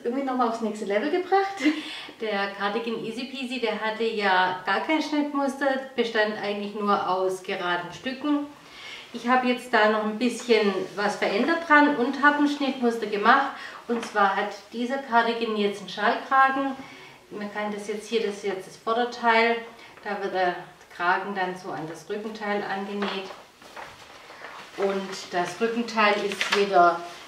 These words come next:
Speaker 2: nur ein Rechteck. Die Blende ist auch nur ein Rechteck. Und dann habe ich da noch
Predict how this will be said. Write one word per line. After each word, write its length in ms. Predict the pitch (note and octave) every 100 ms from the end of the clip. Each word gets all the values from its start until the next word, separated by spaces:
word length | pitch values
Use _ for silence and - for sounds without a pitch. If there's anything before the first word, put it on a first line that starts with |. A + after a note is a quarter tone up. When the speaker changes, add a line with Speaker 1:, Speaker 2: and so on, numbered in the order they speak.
| -
Speaker 2:
nur 100 | G#3
ein 140 | F#3 E3
Rechteck. 600 | G3 A#3+ - - D4 D4 - - - - - - - - - - - - - - - - - - -
Die 80 |
Blende 520 | A3+ A3+ A3 G#3+ G#3+ G#3
ist 220 | - -
auch 200 | G3 C4
nur 200 | C#4+ C#4+
ein 60 | C4
Rechteck. 640 | A#3+ A3 G#3+ - G#3+ G#3+ - - - -
Und 340 | - G#3+ G#3 -
dann 240 | G3 F#3+
habe 240 | F#3 F3+ -
ich 220 | D#3+ -
da 180 | G3 F3+
noch 220 | E3+